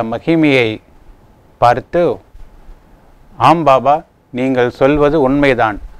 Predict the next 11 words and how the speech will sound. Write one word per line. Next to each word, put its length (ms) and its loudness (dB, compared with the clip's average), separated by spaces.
நான் 260 0
தோற்றுவிட்டேன்" 800 -2
என்று 320 -2
கூறினார். 560 0
ஆயிரத்தி 640 0
எண்ணூற்று 520 -2
அறுபத்தி 460 0
ஓராம் 400 2
ஆண்டு 300 -4
பைரவி 440 2
பிராமணி 680 -2